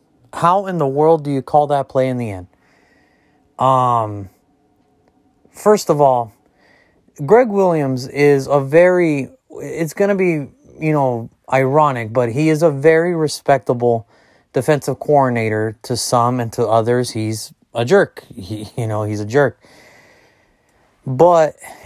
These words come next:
any defensive coordinator should know. A-, any fan will tell you the same thing. The Raiders are down to their final throw. They have ten seconds,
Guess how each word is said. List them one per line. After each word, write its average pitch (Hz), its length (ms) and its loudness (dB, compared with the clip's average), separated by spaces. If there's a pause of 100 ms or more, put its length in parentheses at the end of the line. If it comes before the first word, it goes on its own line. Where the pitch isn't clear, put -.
(180)
any 269 200 2
defensive 220 420 2
coordinator 160 440 2
should 120 200 -6
know. 92 200 -10 (460)
A-, 143 60 -4
any 151 480 0
fan 196 480 0
will 165 160 0
tell 143 180 0
you 135 140 0
the 135 80 -2
same 120 280 -6
thing. 113 360 -6 (1400)
The 135 140 2
Raiders 147 500 2
are 170 120 4
down 143 400 2
to 147 120 0
their 131 140 0
final 123 400 -2
throw. 98 400 -2 (480)
They 123 220 2
have 127 560 0
ten 160 360 -4
seconds, 107 640 -2